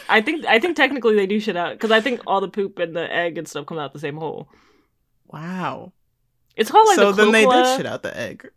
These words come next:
Speaker 2: They did. I was about to say, I was like, "Actually, I think you're right." That is the technical
Speaker 1: I was
Speaker 2: term.
Speaker 1: just like, "I am
Speaker 2: When the
Speaker 1: hindsighting,"
Speaker 2: chicken
Speaker 1: but <laughs>
Speaker 2: when, when the chicken, when the chicken shits out the egg is the, that is the scientific equiv-, that's the scientific term.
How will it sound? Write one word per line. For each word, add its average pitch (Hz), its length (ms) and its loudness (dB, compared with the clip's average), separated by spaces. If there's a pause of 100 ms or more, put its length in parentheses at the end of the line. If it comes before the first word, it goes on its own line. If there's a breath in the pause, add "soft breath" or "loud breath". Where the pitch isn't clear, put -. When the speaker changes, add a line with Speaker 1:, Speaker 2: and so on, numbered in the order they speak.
(200)
Speaker 2:
They 202 180 0
did. 190 260 -2
I 202 160 6
was 226 80 2
about 233 180 8
to 220 100 2
say, 214 240 4
I 190 100 6
was 214 120 0
like, 208 160 2
"Actually, 226 320 2
I 226 60 2
think 233 120 6
you're 196 140 2
right." 175 220 0
That 233 160 8
is 254 200 6
the 226 120 6
technical 220 380 2
Speaker 1:
I - 20 2
was 156 80 -2
Speaker 2:
term. 180 80 -2
Speaker 1:
just 165 100 -4
like, 131 160 -4
"I 131 120 -6
am 202 180 -4
Speaker 2:
When 185 220 0
the 214 40 2
Speaker 1:
hindsighting," 214 60 -4
Speaker 2:
chicken 233 340 2
Speaker 1:
but 123 300 -10 (100)
<laughs> - 600 -8
Speaker 2:
when, 208 280 0
when 208 140 0
the 214 80 4
chicken, 208 600 -2 (180)
when 190 120 -8
the 190 60 -4
chicken 190 260 -8
shits 180 220 -12
out 165 140 -6
the - 60 -8
egg 147 220 -8
is 151 220 -8
the, 156 180 -10 (120)
that 165 180 -4
is 175 100 -4
the 175 80 -14
scientific 156 560 -10 (680)
equiv-, 143 360 -10
that's 170 200 -8
the 196 100 -6
scientific 185 420 -6
term. 147 240 -12